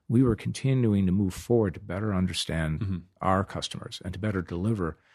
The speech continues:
Speaker 1: the benefit that they wanted most.
Speaker 2: How'd you s-,
Speaker 1: Eliminating
Speaker 2: why'd you end up on Apple first, or before that?
Speaker 1: We
Speaker 2: Since it's
Speaker 1: launched on the
Speaker 2: small.
Speaker 1: I B M P C and dos originally.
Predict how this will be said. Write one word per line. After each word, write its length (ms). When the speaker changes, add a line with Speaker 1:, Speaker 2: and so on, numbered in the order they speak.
Speaker 1:
the 80
benefit 500
that 160
they 140
wanted 340
most. 380
Speaker 2:
How'd 20
you 60
s-, 40
Speaker 1:
Eliminating 440
Speaker 2:
why'd 240
you 80
end 120
up 80
on 80
Apple 260
first, 360
or 140
before 340
that? 80
Speaker 1:
We 140
Speaker 2:
Since 60
it's 60
Speaker 1:
launched 340
on 100
the 80
Speaker 2:
small. 100
Speaker 1:
I 40
B 120
M 100
P 160
C 300
and 140
dos 400
originally. 400